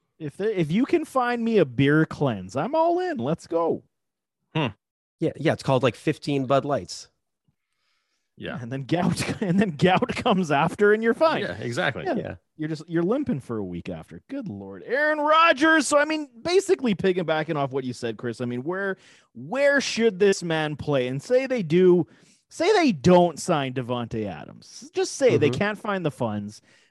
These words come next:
Speaker 1: But, you know, it, you know what's gonna happen. They're gonna franchise tag, uh, Davante, and then he's gonna be pissed, right?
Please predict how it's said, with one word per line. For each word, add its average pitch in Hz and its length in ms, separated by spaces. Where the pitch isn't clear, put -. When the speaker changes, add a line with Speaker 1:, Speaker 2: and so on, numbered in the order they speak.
Speaker 1:
But, 156 100
you 185 100
know, 180 120
it, 185 260
you 208 140
know 233 80
what's 147 180
gonna 113 160
happen. 98 320
They're 147 100
gonna 185 160
franchise 117 540
tag, 113 340
uh, 120 200
Davante, 107 580
and 123 80
then 131 80
he's 202 160
gonna 185 100
be 110 80
pissed, - 360
right? 131 200